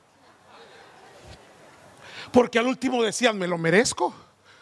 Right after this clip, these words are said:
Mi mamá me dijo, "No salga para allá, mijo, porque si no me lo voy a sonar". <laughs> ¿Siguen aquí todavía? Pero de alguna manera hemos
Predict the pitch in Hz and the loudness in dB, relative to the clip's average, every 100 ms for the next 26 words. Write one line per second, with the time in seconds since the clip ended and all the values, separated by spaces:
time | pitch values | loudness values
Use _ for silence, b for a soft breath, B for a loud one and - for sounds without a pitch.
0 | b b b - 190 185 170 196 220 220 | b b b -4 -4 -2 -2 4 4 2
1 | 220 196 - 175 180 - 165 175 233 240 | -2 -4 -2 -2 -2 -4 -4 -4 -6 -8
2 | 285 - 190 165 170 - 156 202 277 233 | -12 -8 -8 -6 -6 -4 0 2 2 0
3 | 180 208 - 165 202 214 _ B B B | -2 -4 -6 -8 -10 -12 _ B B B
4 | B B B 143 143 139 156 165 - 139 | B B B -4 -2 -4 -6 -8 -8 -14
5 | 135 _ _ _ _ _ _ _ _ _ | -14 _ _ _ _ _ _ _ _ _
6 | B B B B B B 269 285 302 262 | B B B B B B 2 2 0 0
7 | 359 381 269 269 359 - - _ B B | -2 0 0 0 -4 -10 -20 _ B B
8 | B B B B B B B B B _ | B B B B B B B B B _
9 | _ _ _ 262 269 254 226 262 359 381 | _ _ _ -2 2 0 0 -4 -4 -4
10 | 262 285 311 262 330 - | -4 -2 -2 -4 -6 -8